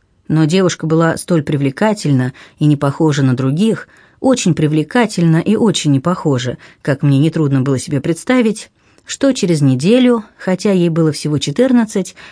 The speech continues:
и она только-только освоила искусство склеивания коробок, управляющий, а потом и сам хозяин фабрики, делая обход, заметили её и остановились с ней поговорить.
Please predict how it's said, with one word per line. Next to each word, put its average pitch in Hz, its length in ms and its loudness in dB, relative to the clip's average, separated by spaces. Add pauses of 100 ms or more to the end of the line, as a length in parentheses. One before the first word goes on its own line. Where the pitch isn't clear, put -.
(120)
и 214 60 0
она 220 260 2
только-только 220 720 0
освоила 170 560 0
искусство 170 480 -2
склеивания 151 720 0
коробок, 151 640 -2 (440)
управляющий, 143 880 0 (360)
а 156 80 -6
потом 208 340 2
и 196 160 -2
сам 202 300 0
хозяин 147 440 0
фабрики, 139 760 -2
делая 143 400 0
обход, 254 420 -2 (300)
заметили 226 640 2
её 196 460 2 (160)
и 269 160 0
остановились 180 920 0
с - 120 -8
ней 180 160 4
поговорить. 165 680 -2